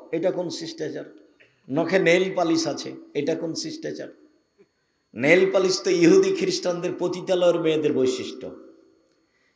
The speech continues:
ইহুদি খ্রিস্টানদের পতিতালয় আছে না, পতিতালয় মেয়েরা যারা যে বেশ্যা, যারা জেনা করে, তো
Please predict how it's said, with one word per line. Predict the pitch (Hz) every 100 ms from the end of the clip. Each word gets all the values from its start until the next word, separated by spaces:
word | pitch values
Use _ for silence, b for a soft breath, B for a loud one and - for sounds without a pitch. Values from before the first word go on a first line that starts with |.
| _
ইহুদি | 117 139 156 180
খ্রিস্টানদের | - 170 - 180 175 175 - -
পতিতালয় | 170 180 180 180 175 175
আছে | 175 190
না, | 233
পতিতালয় | 185 175 165 170 165 165
মেয়েরা | 160 165 165
যারা | 156 156
যে | 120 135
বেশ্যা, | 143 151 170 175 - 135
যারা | 147 139
জেনা | 123 147 147
করে, | 143 147 - - - _ _ _ _ _ -
তো | 156 165 160